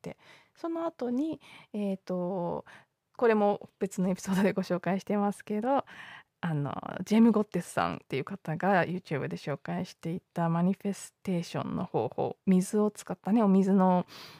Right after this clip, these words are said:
あの、波動、お水が記憶する力を使った、アファ-、えーと、マニフェステーションのワークを前回の新月の日にやってみたので、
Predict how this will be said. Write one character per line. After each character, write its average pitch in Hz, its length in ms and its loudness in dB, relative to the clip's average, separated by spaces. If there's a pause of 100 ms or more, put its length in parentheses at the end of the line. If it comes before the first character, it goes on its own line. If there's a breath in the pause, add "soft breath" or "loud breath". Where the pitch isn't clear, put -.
(140)
あ 165 100 -6
の、 120 400 -6
波 - 240 -8
動、 139 520 -4 (500)
お 175 60 -4
水 180 220 0
が 175 100 -4
記 - 160 0
憶 208 160 -2
す 208 100 -4
る 202 80 -2
力 - 340 -4
を - 80 -6
使 - 220 -10
っ - 20 -12 (160)
た、 160 260 0 (300 loud breath)
ア 196 80 -6
フ - 120 -4
ァ-、 - 40 -8 (200)
え 165 100 -6
ー - 40 -6
と、 113 200 -8
マ 156 160 -2
ニ 160 80 0
フ 170 120 -6
ェ - 20 -4
ス - 120 -14
テ - 140 -8
ー 160 40 -6
シ - 100 -10
ョ - 20 -2
ン 147 80 -4
の - 80 -4
ワ 170 140 0
ー - 20 -6
ク - 240 -4
を 147 160 2 (100)
前 180 160 2
回 139 200 -4
の 147 100 -4
新 180 200 2
月 - 200 -10
の - 60 -6
日 170 100 -8
に 175 140 -2
や 175 80 -4
っ - 20 -8
て - 200 0
み 190 120 2
た - 140 -10
の 208 160 -12
で、 220 240 0